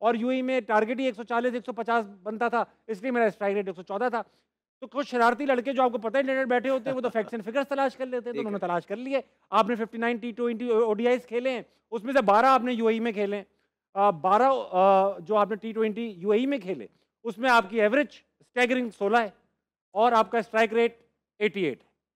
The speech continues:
Speaker 1: अ, उसमें आपने इंग्लैंड से भी खेला है, आपने ऑस्ट्रेलिया से भी खेला है, न्यूजीलैंड से भी खेला है, श्रीलंका से भी खेला है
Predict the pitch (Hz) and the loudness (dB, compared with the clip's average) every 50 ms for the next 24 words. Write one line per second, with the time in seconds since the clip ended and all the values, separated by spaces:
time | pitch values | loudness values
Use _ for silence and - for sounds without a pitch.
0 | _ _ _ _ _ _ _ - 180 190 202 208 175 202 196 - 208 233 214 208 | _ _ _ _ _ _ _ 0 2 2 2 2 0 -6 -8 -4 0 2 2 2
1 | 190 208 202 214 233 233 185 240 214 240 220 220 233 233 233 226 226 220 208 196 | 2 0 -2 0 -2 -2 -4 -6 -8 -8 -6 -4 0 2 4 4 4 4 4 2
2 | - 196 196 180 - - 214 214 240 233 226 226 226 233 - 208 214 214 214 214 | 0 -2 -6 -6 -6 -6 -6 -4 -4 -4 -4 -6 -8 -8 -6 -4 -2 0 0 0
3 | 208 202 202 214 196 247 262 240 220 247 220 240 185 214 220 220 220 220 214 180 | 0 0 -4 -6 -6 -6 -8 -6 -6 -6 -8 -8 -8 -4 -2 0 0 0 0 -2
4 | 214 202 202 214 226 254 214 247 233 240 233 - 220 214 214 214 202 | -4 -6 -6 -4 -4 -4 -4 -4 -6 -8 -8 -6 -6 -2 -2 -2 -4